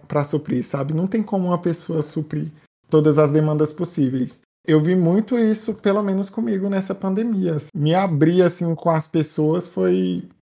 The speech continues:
bem complicadinho. Ao mesmo tempo que eu tava sumido do WhatsApp, sumido de tudo, eu tava quase que sumindo de mim mesmo também. É muito esquisito, mas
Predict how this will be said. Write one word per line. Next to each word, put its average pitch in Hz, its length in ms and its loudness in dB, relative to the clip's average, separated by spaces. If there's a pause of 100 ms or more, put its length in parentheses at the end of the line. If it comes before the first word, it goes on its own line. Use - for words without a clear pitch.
bem 160 380 2
complicadinho. 214 1200 2 (160)
Ao 147 80 4
mesmo 175 240 2
tempo 196 140 2
que 190 80 0
eu 185 40 0
tava 180 180 0
sumido 180 480 2
do 175 80 4
WhatsApp, 165 440 2
sumido 165 280 -2
de 160 120 -2
tudo, 170 400 0
eu 190 140 2
tava 190 300 0
quase 180 600 0
que 226 500 -2 (300)
sumindo 208 540 4
de 196 100 2
mim 202 160 2
mesmo 147 440 2
também. 131 320 -2 (120)
É - 120 -2
muito 185 220 2
esquisito, - 480 -6
mas 139 460 -6